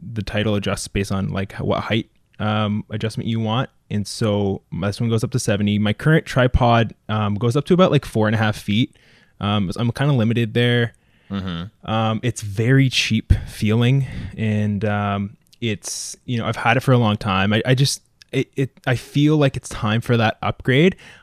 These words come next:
Speaker 1: Also, um, there's no leveling on it, and
Speaker 2: Mm.
Speaker 1: the legs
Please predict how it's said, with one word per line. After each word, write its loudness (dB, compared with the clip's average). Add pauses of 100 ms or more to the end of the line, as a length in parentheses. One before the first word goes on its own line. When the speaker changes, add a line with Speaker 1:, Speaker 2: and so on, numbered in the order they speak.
(100)
Speaker 1:
Also, 2
um, -2
there's -2
no 4
leveling 4
on 4
it, 2 (140)
and 2
Speaker 2:
Mm. -14
Speaker 1:
the 0
legs 0